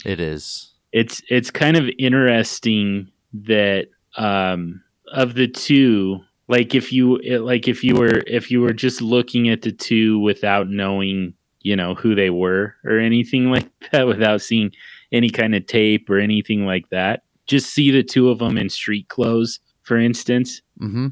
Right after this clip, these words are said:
Speaker 2: you would not guess that Sam Darnold is the more mobile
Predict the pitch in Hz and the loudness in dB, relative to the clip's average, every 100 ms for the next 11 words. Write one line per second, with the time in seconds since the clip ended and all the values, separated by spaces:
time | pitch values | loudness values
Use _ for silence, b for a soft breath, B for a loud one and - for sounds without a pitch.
0 | - _ - 123 127 123 123 120 110 101 | -8 _ -10 0 4 6 6 4 2 0
1 | - - 117 110 107 104 107 113 131 117 | -6 -2 2 2 2 2 2 0 -2 -2
2 | 113 104 98 - - - 110 104 120 113 | 0 0 -4 -10 -12 -4 -2 -2 0 0
3 | 110 107 104 - 104 101 98 - 98 95 | 0 0 0 -2 0 0 -2 -2 -2 -2
4 | 92 92 90 87 85 85 | -2 0 -2 -2 -6 -8